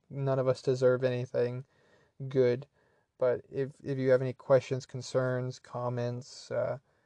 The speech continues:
encouragements, send them to, on Twitter, at the fruits pod, or email me,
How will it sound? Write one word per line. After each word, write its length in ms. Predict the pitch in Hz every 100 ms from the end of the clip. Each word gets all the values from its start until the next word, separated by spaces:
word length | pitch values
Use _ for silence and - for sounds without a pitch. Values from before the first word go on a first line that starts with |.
| _ _ _
encouragements, 1160 | - 131 - 131 139 135 135 135 - - - - _ _ _ _ _
send 280 | - - 135
them 200 | 131 131
to, 420 | - 131 123 123
on 140 | 123 123
Twitter, 380 | - 135 139 135
at 280 | - 123 -
the 100 | 123
fruits 380 | - 131 123
pod, 480 | - - 131 123 127 135 _ _ _ _ _ _ _
or 280 | - 143 131
email 340 | - 151 147 143
me, 360 | 143 139 143